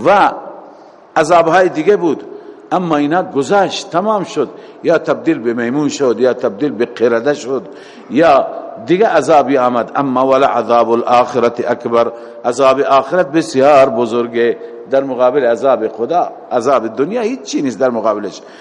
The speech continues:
لو کانوا یعلمون، کاش می‌دانستند. در آخرت همه می‌دانند، ولی اونجا دانستنش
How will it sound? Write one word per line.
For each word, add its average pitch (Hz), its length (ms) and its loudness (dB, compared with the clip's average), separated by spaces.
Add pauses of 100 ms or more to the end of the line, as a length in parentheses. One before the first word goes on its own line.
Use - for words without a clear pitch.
(160)
لو 135 200 2
کانوا 131 360 2
یعلمون، 117 460 2
کاش 135 460 2
می‌دانستند. 120 920 -4 (520)
در 147 140 4
آخرت 170 480 2
همه 226 220 0
می‌دانند، 208 600 0 (560)
ولی 143 160 2
اونجا 180 280 0
دانستنش 151 680 0